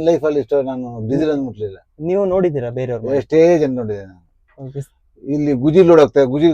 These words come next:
Speaker 1: ಕಳ್ತನ ಮಾಡ್ತಾರೆ.
Speaker 2: ಸ್ಕ್ರ್ಯಾಪ್,
Speaker 1: ಸ್ಕ್ರ್ಯಾಪ್,
Speaker 2: ಸ್ಕ್ರ್ಯಾಪ್.
Speaker 1: ಸ್ಕ್ರ್ಯಾಪ್, ಹಾ. ಅದನ್ನ ಕಳ್ತನ ಮಾಡೋರು ಇದ್ದಾರೆ.
Speaker 2: ಅದು ಕಳ್ತನ.
Speaker 1: ಮಾ-, ಮಾಡೋರು ಇದ್ದಾರೆ ಅಣ್ಣ. ಎಲ್ಲರೂ ಒಂದೇ, ಅದ್ ನಂದು ಹತ್ತು ಬೆರಳು ಒಂದೇ ತರ ಉಂಟಾ?
Speaker 2: ಹೌದು.
Speaker 1: ಹಾ? ಮಾಡೋರು ಇದ್ದಾರೆ.
Speaker 2: ಓಕೆ.
Speaker 1: ಏನ್ ಮಾಡ್ಲಿ ಆಗೋದಿಲ್ಲ.
Speaker 2: ಸರ್, ಅದು ವೇಟ್ ಕಡಿಮೆ ಬರಲ್ವಾ ಆ ತರ ಎಲ್ಲ
Speaker 1: ಅದೆಲ್ಲ
Speaker 2: ಮಾಡಿದ್ರೆ?
Speaker 1: ಜಾಸ್ತಿ ಇಲ್ಲ ಖರ್ಚಿದಾಗ,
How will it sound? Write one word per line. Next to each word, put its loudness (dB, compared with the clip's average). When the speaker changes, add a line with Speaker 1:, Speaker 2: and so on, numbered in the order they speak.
Speaker 1:
ಕಳ್ತನ -2
ಮಾಡ್ತಾರೆ. -8
Speaker 2:
ಸ್ಕ್ರ್ಯಾಪ್, -10
Speaker 1:
ಸ್ಕ್ರ್ಯಾಪ್, 2
Speaker 2:
ಸ್ಕ್ರ್ಯಾಪ್. -2
Speaker 1:
ಸ್ಕ್ರ್ಯಾಪ್, -8
ಹಾ. -2
ಅದನ್ನ -2
ಕಳ್ತನ -2
ಮಾಡೋರು -4
ಇದ್ದಾರೆ. -6
Speaker 2:
ಅದು -4
ಕಳ್ತನ. -2
Speaker 1:
ಮಾ-, -6
ಮಾಡೋರು 2
ಇದ್ದಾರೆ -2
ಅಣ್ಣ. -10
ಎಲ್ಲರೂ 0
ಒಂದೇ, -2
ಅದ್ -8
ನಂದು -2
ಹತ್ತು -4
ಬೆರಳು 2
ಒಂದೇ -4
ತರ 0
ಉಂಟಾ? -6
Speaker 2:
ಹೌದು. -14
Speaker 1:
ಹಾ? -10
ಮಾಡೋರು -4
ಇದ್ದಾರೆ. -10
Speaker 2:
ಓಕೆ. -12
Speaker 1:
ಏನ್ -2
ಮಾಡ್ಲಿ -4
ಆಗೋದಿಲ್ಲ. -6
Speaker 2:
ಸರ್, -2
ಅದು 0
ವೇಟ್ -2
ಕಡಿಮೆ -4
ಬರಲ್ವಾ -8
ಆ -8
ತರ -8
ಎಲ್ಲ -8
Speaker 1:
ಅದೆಲ್ಲ -2
Speaker 2:
ಮಾಡಿದ್ರೆ? 0
Speaker 1:
ಜಾಸ್ತಿ 0
ಇಲ್ಲ 4
ಖರ್ಚಿದಾಗ, 0